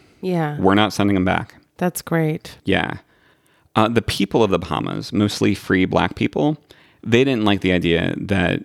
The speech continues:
Speaker 2: these people were being held on the boat and that they might possibly be returned. So hundreds of little, uh, Bahamian boats surrounded the Creole and basically said, "This ship is not leaving with those people on it.
Speaker 1: Wow.
Speaker 2: Let them go."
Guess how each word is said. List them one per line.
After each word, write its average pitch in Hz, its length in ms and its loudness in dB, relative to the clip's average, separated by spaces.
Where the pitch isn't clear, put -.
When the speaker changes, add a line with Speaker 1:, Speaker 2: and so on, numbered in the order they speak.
Speaker 2:
these 101 720 -2
people 101 340 0
were 90 100 4
being 90 360 2
held 87 360 0
on 80 80 -2
the 82 80 -2
boat - 320 -4
and 87 220 2
that 87 300 -2
they 92 100 4
might 85 220 0
possibly 87 520 -4
be 85 220 -2
returned. - 540 -4
So - 240 -2
hundreds 117 720 2
of 90 160 0
little, 90 440 2
uh, 78 80 0
Bahamian 90 640 0
boats 98 420 -2
surrounded 95 720 0
the 95 80 0
Creole 85 560 -2
and 95 160 2
basically 92 400 0
said, 90 260 -2
"This 98 120 2
ship 104 260 0
is 95 100 -2
not 90 320 0
leaving 95 320 0
with 95 140 -2
those 90 160 0
people - 300 -8
on - 180 -4
it. - 260 -6
Speaker 1:
Wow. 170 500 2
Speaker 2:
Let 165 140 2
them 85 160 0
go." 78 300 0